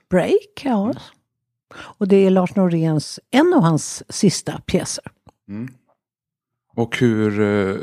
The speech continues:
Speaker 2: den går på Stadsteatern fortfarande då?
Speaker 1: Ja, den går på Klara-scenen, men på ett lite speciellt sätt. Man måste söka upp föreställningen och gå och ställa sig på ett annat ställe än man brukar när man går till Klara-scenen.
Speaker 2: Mm.
Speaker 1: Och så händer det någonting, jag kan inte berätta hur riktigt, men det är lite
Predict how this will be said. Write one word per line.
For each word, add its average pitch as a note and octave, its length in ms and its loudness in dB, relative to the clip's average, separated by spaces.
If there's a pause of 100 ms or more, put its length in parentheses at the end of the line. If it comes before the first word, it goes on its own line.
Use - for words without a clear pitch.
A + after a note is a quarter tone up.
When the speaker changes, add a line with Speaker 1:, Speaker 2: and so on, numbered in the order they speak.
Speaker 2:
den A#2+ 140 2
går A2 60 -6
på G2 100 -6
Stadsteatern G2 540 -2
fortfarande - 360 -12
då? - 60 -10 (300)
Speaker 1:
Ja, A3 160 4
den A#3+ 160 4
går A3 120 2
på F#3 220 -4
Klara-scenen, F3+ 1080 0
men G3+ 280 2
på - 140 0
ett G3 100 -2
lite G#3 260 0
speciellt G3+ 520 -2
sätt. - 300 -4
Man F#3 120 0
måste F#3 260 0
söka - 320 -4
upp A3 200 -6
föreställningen D#3 880 -2
och - 320 -20
gå F3+ 60 -4
och F3 60 -2
ställa D#3+ 320 0
sig E3 160 -4
på E3+ 120 -4
ett E3+ 180 -4
annat C4 360 2
ställe B3+ 460 -2
än D#3+ 180 -2
man D#3 180 -2
brukar D#3+ 380 -6
när D#3 140 -2
man D3+ 180 -4
går C3+ 120 -10
till - 140 -12
Klara-scenen. D3 760 -12 (180)
Speaker 2:
Mm. G#2 140 -16 (280)
Speaker 1:
Och F#3+ 140 -2
så A#3 240 2
händer A3 380 2
det C4 60 2
någonting, F#3+ 340 4
jag E3 260 -6
kan F#3 160 -2
inte D#3 160 -4
berätta C#3+ 300 -10
hur C3+ 320 -6
riktigt, - 520 -12
men E3 220 -4
det F#3 160 -2
är F#3+ 60 -2
lite A3 460 0